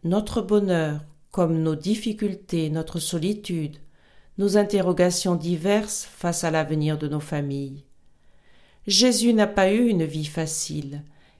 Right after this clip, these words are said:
Il a été fatigué, rejeté, on l'a haï sans cause.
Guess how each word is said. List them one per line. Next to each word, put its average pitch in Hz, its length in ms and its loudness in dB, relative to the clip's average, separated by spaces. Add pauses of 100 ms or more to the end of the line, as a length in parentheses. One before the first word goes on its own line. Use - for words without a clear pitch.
(100)
Il 202 120 2
a 220 80 6
été 220 280 2
fatigué, 202 840 -2 (120)
rejeté, 214 880 0 (320)
on 180 140 4
l'a 165 240 4
haï 160 240 2
sans 147 260 -4
cause. 143 640 -8